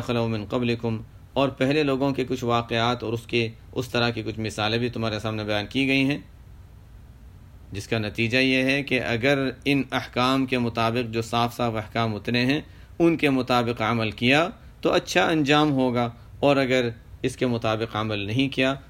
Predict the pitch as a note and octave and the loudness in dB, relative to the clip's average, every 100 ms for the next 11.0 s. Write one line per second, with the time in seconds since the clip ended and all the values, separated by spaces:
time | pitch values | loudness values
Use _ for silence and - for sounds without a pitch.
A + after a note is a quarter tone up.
0 | - A#2+ G#2 A2 G#2 F#2+ F2+ A2 A2+ A#2 | -4 -4 -2 -2 -2 -6 -4 -2 -2 -2
1 | A#2 B2+ C3 - - C3+ A#2 A#2 A#2 B2 | 0 -2 -4 -12 -4 -2 0 -2 -2 -2
2 | A2 G#2+ A#2 A2+ G#2+ G2 F#2 F#2+ F#2+ - | -2 -4 -6 -4 -4 -4 -4 -4 -4 -4
3 | - C#3+ A2+ F2+ F2 D2+ D2+ D2 - - | -4 0 -2 -2 -8 -8 -8 -12 -16 -18
4 | - - - - - - - - - - | -20 -20 -20 -20 -20 -20 -20 -20 -20 -20
5 | - - - - - - - D3 C#3+ - | -20 -20 -20 -20 -20 -20 -2 2 2 0
6 | - - - - A#2+ A#2+ A2+ A2 G#2+ G#2 | -16 -20 -20 -6 -2 0 2 0 -2 -6
7 | G#2+ G2 - G#2 G2 F#2+ F#2+ F#2 F#2 F2+ | -6 -8 -8 -6 -4 -2 -4 -4 -6 -4
8 | G#2+ G#2 G2 F#2 F#2 G2 G2 F#2+ F2 F2 | -4 -4 -4 -4 -4 -4 -4 -6 -6 -8
9 | - C3 B2+ A#2 E2 D2+ - - - - | -6 -6 -4 -4 -6 -10 -16 -18 -20 -20
10 | - - - - - - G#2+ B2 D3+ D3 | -20 -20 -20 -20 -20 -14 -2 4 4 4